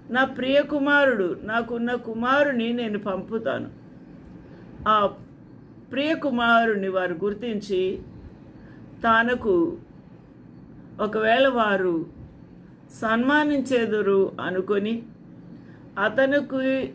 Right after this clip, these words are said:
చెందవలసిన భాగం ఇచ్చి పంపుతారు అని అనుకున్నాడు యజమానుడు. ఆయనను తన ప్రియ కుమారుని పంపించినప్పుడు, అతన్ని కూడా చూచి,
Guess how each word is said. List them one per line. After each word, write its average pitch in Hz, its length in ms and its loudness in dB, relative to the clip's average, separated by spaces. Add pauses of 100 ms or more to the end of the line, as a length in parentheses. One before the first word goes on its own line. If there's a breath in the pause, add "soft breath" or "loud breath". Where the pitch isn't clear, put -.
(360)
చెందవలసిన 240 680 2
భాగం 196 480 -2
ఇచ్చి 202 320 -4
పంపుతారు 226 920 0
అని 175 380 0 (840)
అనుకున్నాడు 185 960 0 (280)
యజమానుడు. 175 680 -2 (1600 loud breath)
ఆయనను 226 840 0 (460)
తన 254 160 0
ప్రియ 285 320 0
కుమారుని 269 560 2
పంపించినప్పుడు, 202 1000 -2
అతన్ని 185 500 2
కూడా 254 280 0
చూచి, 196 600 -2